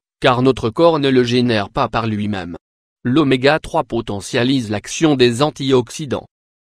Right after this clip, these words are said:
Ceux-ci sont essentiels pour prévenir la détérioration cellulaire et, par conséquent, pour maintenir les neurones avec la plus grande vitalité possible. En ce sens, nous vous recommandons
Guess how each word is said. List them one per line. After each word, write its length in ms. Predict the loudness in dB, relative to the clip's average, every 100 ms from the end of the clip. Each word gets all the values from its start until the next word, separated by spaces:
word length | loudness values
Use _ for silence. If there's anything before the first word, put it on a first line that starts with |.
| _
Ceux-ci 480 | -4 -4 -2 -4 -4
sont 220 | -4 -2 0
essentiels 640 | 0 0 -2 -2 0 0
pour 200 | 0 -6
prévenir 560 | -2 -2 0 -2 -2 -2
la 140 | -4
détérioration 920 | -4 -4 -2 0 0 2 0 0 -4
cellulaire 500 | -2 0 2 2 0
et, 140 | -4 -12 _
par 200 | 0 0
conséquent, 720 | 0 -4 -2 -2 2 2 2 -6 _
pour 220 | -4 0 2
maintenir 580 | 2 2 0 2 0
les 80 | 0
neurones 540 | 0 2 2 2 2 0
avec 260 | -2 -2
la 120 | -4
plus 180 | -4 -4
grande 280 | -2 0 0
vitalité 600 | 0 -2 -2 0 0 -2
possible. 560 | -4 -4 -8 -14 -12 -14 -16 _ _ _ 0
En 140 | 0
ce 180 | 2 -2
sens, 520 | -4 -6 -4 -6 -8 -12 _ -6
nous 160 | -2
vous 200 | 0 2
recommandons 580 | 4 4 4 2 2 6